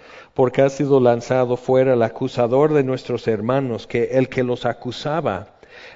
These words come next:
delante de nuestro Dios día y noche." Eh, muy importante con eso necesitamos ver que el diablo sabe que la esfera de su influencia es limitada.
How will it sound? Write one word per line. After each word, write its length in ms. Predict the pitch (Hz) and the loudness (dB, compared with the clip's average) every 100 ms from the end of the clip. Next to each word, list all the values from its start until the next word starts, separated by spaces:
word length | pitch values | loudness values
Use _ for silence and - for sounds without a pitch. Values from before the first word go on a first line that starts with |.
| - | -2
delante 580 | 117 123 131 147 143 | 2 4 2 2 -2
de 100 | 127 | -2
nuestro 400 | 120 120 - 120 | -2 -6 -4 -4
Dios 380 | 110 120 123 107 | -2 0 -2 -2
día 260 | 104 110 113 | -4 -2 -2
y 60 | |
noche." 580 | 113 113 107 - 90 - _ _ _ _ _ _ _ - - - | -2 -4 -4 -10 -12 -14 _ _ _ _ _ _ _ -20 -20 -8
Eh, 200 | 107 113 | -4 -2
muy 240 | 127 147 | 0 0
importante 680 | 160 147 139 - 139 147 147 | 2 2 2 2 -2 0 -4
con 240 | - 123 | 0 0
eso 340 | 127 131 147 135 | 0 0 -4 -2
necesitamos 920 | 123 117 117 - 117 120 120 123 117 | -4 -4 -6 -10 -6 -4 -4 -4 -6
ver 260 | 110 113 - - - _ _ _ _ _ - - - - | -2 -2 -2 -8 -20 _ _ _ _ _ -20 -20 -20 -20
que 400 | - 139 135 139 | 2 4 4 4
el 120 | 135 123 | 2 2
diablo 420 | 135 147 165 165 | 2 0 0 -4
sabe 360 | - 151 143 | -2 -2 -2
que 200 | 135 127 | -4 -2
la 160 | 117 113 | 0 -2
esfera 540 | 107 - 139 147 156 | -4 -4 -2 0 0
de 120 | 139 120 | -2 -6
su 220 | - 117 | -6 -8
influencia 680 | 113 - 113 117 117 - 127 | -8 -8 -6 -6 -6 -8 -8
es 300 | 120 110 110 | -6 -6 -4
limitada. 840 | 113 110 104 113 107 98 87 - | -4 -6 -8 -4 -4 -4 -8 -12